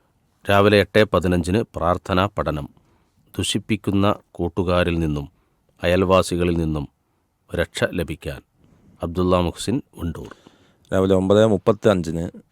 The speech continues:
Speaker 2: അൽ ഉസൂൽ, ഇഖ്തിലാഫ് സംഭവിച്ചവരെ അറിയൽ. അബ്ദുൽ മാലിക് സലഫി.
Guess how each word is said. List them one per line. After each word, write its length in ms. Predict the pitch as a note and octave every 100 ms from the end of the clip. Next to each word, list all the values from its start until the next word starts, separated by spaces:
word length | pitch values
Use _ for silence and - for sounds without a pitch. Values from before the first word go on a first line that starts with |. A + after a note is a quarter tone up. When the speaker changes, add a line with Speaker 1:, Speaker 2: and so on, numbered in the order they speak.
| _ _ -
Speaker 2:
അൽ 140 | G#2 -
ഉസൂൽ, 380 | G2+ - F2 D#2 - _ _ _ _ _ _
ഇഖ്തിലാഫ് 580 | G2 - - A#2+ B2 -
സംഭവിച്ചവരെ 680 | - G2 F#2+ F#2+ F#2 F2+ F2+ F#2
അറിയൽ. 320 | E2 D#2+ D2 D2 _
അബ്ദുൽ 240 | D#2+ D#2 F2
മാലിക് 400 | F2+ F2 F#2+ -
സലഫി. 400 | - D2+ C#2